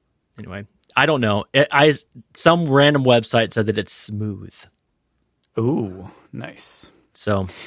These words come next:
Speaker 2: Now, will you provide mixers, or is this gonna be, like, a on the rocks situation?
Speaker 1: I believe this person's a, uh, "Please give it to me neat" kind of
Speaker 2: Oh,
Speaker 1: person.
Speaker 2: neat. Yeah, there you go.
Speaker 1: Um, however,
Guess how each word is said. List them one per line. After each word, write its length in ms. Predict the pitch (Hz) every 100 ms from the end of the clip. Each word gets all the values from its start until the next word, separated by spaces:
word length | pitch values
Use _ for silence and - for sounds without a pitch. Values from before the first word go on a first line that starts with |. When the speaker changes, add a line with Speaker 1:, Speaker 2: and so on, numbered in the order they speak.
| -
Speaker 2:
Now, 120 | 160
will 380 | 165 147 190 175
you 220 | 156 165
provide 560 | 123 156 127 143 143 117
mixers, 560 | 135 - - 247 247
or 120 | 151 123
is 100 | 117
this 120 | 127
gonna 220 | 131 120
be, 140 | 117
like, 160 | 117 107
a 60 | 110
on 200 | 113 110
the 80 |
rocks 320 | 101 101 110 -
situation? 720 | 104 - - - - 190 160 139
Speaker 1:
I 80 |
believe 240 | 139 165 185
this 160 | 180
person's 460 | - 151 - 131 113
a, 280 | 110 107 98 _ _ _ _ _ _ _ _ _ _ _
uh, 320 | 113 107 98 - _ _ _ _ _
"Please 300 | 135 127 -
give 160 | 127
it 60 | 113
to 80 | 107
me 100 | 98
neat" 340 | 92 87 - - _ _ _ _ _
kind 160 | - 107
of 60 | -
Speaker 2:
Oh, 80 | 120
Speaker 1:
person. 260 | 104 143
Speaker 2:
neat. 300 | 147 - - _
Yeah, 80 | _
there 120 | - 92
you 60 |
go. 60 | 107 - - _ _ 120
Speaker 1:
Um, 420 | 113 107 104 104 _ _ _ _ _ _ _
however, 600 | - 151 160 131 95 104